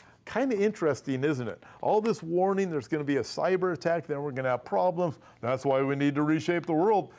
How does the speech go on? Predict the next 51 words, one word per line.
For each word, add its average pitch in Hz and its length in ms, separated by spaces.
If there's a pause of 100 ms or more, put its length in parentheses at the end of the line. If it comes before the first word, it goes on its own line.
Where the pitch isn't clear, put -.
(180)
and 185 320
we 165 80
need 156 220
to 160 80
have 139 180
big 131 180
government 135 520
so 131 120
we 127 200
can 131 160
watch 131 280
over 120 280
you 120 240
and 113 100 (260)
make 127 220
everybody 131 560 (100)
equal 135 360
at 120 100
the 175 80
bottom, 120 400
but 117 220 (320)
we'll 143 160
take 131 260
care 123 220
of 113 100
you, 123 180 (180)
come 117 200
to 117 100
daddy, 107 460
right? 117 300 (300)
And 135 100
then 226 160
there's 135 180
this, 127 380
you 147 60
gotta 160 180
love 135 260
this. 123 280 (280)
This 160 180
is 135 80
Tony 151 340
Blair. 123 420 (260)
Remember 151 680
Tony 160 280
Blair? 156 460
This 160 160
is 135 60
a 135 40
quote 139 320
from 120 240
him. 98 280